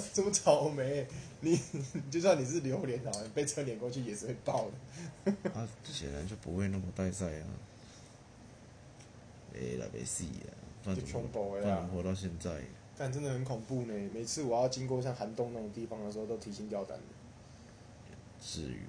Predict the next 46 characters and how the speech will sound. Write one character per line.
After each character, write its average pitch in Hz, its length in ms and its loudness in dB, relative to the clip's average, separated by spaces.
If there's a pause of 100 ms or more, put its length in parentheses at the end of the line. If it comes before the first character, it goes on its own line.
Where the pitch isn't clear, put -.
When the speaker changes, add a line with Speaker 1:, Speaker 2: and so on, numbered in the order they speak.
Speaker 2:
吗？ 52 60 -8 (460)
Speaker 1:
至 170 240 0
于 117 220 0
啊。 117 320 2 (960)
跟 180 100 2
你 190 40 2
讲， 143 180 4
你 120 60 -2
现 202 140 6
在 180 60 6
没 139 60 4
有 156 80 6
感 - 220 -2
觉， - 140 -10 (300)
你， 135 180 -4
你 139 100 -4
一 185 100 4
百 139 180 6
七 160 240 2
的 151 100 0
时 120 120 0
候， 120 60 2
你 107 100 -4
就 120 100 0
有 120 80 2
感 95 180 -2
觉。 - 120 -10 (1040)
Speaker 2:
一 - 120 -8
百 - 120 -8
七， - 220 -6 (180)
大 - 100 -4
部 - 60 -6 (100)
分 101 100 2
人 76 240 -2
都 92 100 0
有 82 100 0
一 - 20 -6
百 73 140 -8
七 - 220 -8
吧。 69 60 -8 (1160)
Speaker 1:
没 107 80 -4
有， 110 100 -2
大 113 140 -4
部 113 60 -2
分 110 100 -6
人 101 120 -4